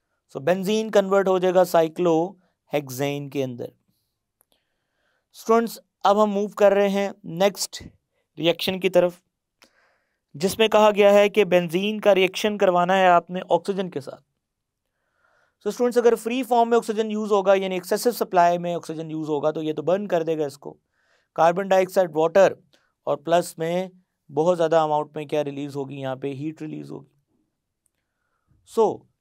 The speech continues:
फ्लेम भी इसका सूटी होता है, ये बात आपको already बता चुके हैं। स्टूडेंट्स, अब चलते हैं जी नेक्स्ट रिएक्शन की तरफ, जिसमें ये बताया गया है कि फिनोल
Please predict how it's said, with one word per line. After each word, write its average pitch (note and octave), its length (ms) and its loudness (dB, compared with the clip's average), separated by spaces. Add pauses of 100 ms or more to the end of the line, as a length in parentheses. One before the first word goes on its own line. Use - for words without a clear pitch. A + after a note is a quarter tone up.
(140)
फ्लेम F#3+ 260 -6
भी G#3 60 -4
इसका G3+ 220 -4
सूटी F#3 300 -12
होता F3+ 260 -2
है, F3 100 0
ये F3 80 -2
बात D3+ 220 0
आपको D3 280 -6
already C#3 320 -10 (220)
बता B2+ 220 -6
चुके A#2+ 280 -20
हैं। A#2 140 -20 (2000)
स्टूडेंट्स, A#3+ 640 -4 (420)
अब F3+ 140 2
चलते G#3 320 -2
हैं G#3+ 180 -2
जी G#3 100 -2
नेक्स्ट G3+ 320 -4
रिएक्शन G3 300 -4
की G3 140 -6
तरफ, F#3+ 400 0 (1200)
जिसमें F#3+ 300 -8
ये G3 120 0
बताया F#3 320 4
गया F#3 180 2
है F#3 140 4
कि F#3 120 -6
फिनोल F3+ 600 -2